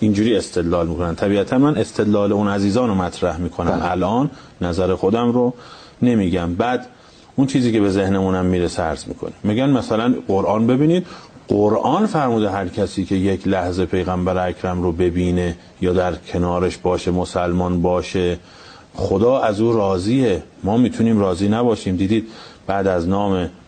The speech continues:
Speaker 1: اصحاب رسول خدا می‌گن رضی الله عنه.
Speaker 2: آمین. بله.
Speaker 1: یعنی خدا از او راضی باد، چون راضی هست. مثل چی؟ مثل این آیه: «و السابقون الاولون من المهاجرین والانصار»،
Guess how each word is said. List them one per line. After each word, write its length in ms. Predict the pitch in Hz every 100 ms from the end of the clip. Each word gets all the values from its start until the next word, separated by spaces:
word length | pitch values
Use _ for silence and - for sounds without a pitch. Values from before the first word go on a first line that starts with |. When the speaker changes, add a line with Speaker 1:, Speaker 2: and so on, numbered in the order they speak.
| - -
Speaker 1:
اصحاب 420 | 82 - 90 90
رسول 320 | 87 - 90
خدا 400 | 87 92 98 117
می‌گن 320 | 131 107 110 117
رضی 440 | 95 90 90 92
الله 500 | 101 107 107 101 98
عنه. 320 | - 92 117 113
Speaker 2:
آمین. 340 | 87 82 85 -
بله. 120 | 101 92
Speaker 1:
یعنی 120 | 98
خدا 340 | 98 101 113
از 200 | 104 92
او 120 | 107
راضی 380 | 104 90 87 101
باد، 420 | 104 104 98 90 -
چون 200 | - 110
راضی 300 | 107 95 101
هست. 580 | 92 101 87 - - - - - - - - -
مثل 320 | 123 - 135
چی؟ 320 | 135 170 170
مثل 360 | 143 123 - 120
این 280 | 113 98
آیه: 460 | 95 85 82 78 78 - - - -
«و 40 | 104
السابقون 800 | - - 113 110 110 123 139
الاولون 960 | 117 98 - 95 92 90 101 104 131 113
من 140 | 107 107
المهاجرین 880 | 101 95 90 95 87 92 92 90
والانصار»، 1120 | 87 87 85 87 82 - 95 104 110 120 131